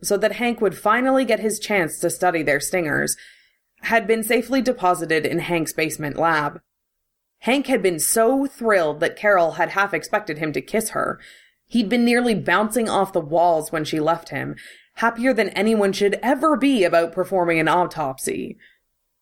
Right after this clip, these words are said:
It was disturbing as hell, she decided, taking another sip of her drink. Peacock Alley's bar was running short on alcohol after two months without any restocking, and the selection was limited,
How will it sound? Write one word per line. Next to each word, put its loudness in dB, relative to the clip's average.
It 0
was 0
disturbing 0
as 0
hell, 0
she -6
decided, 0
taking 0
another 2
sip 0
of -6
her -6
drink. -2
Peacock 2
Alley's 2
bar 2
was 0
running 0
short 0
on 0
alcohol 0
after -4
two -4
months 0
without 0
any -2
restocking, -2
and 0
the 4
selection 2
was 0
limited, 0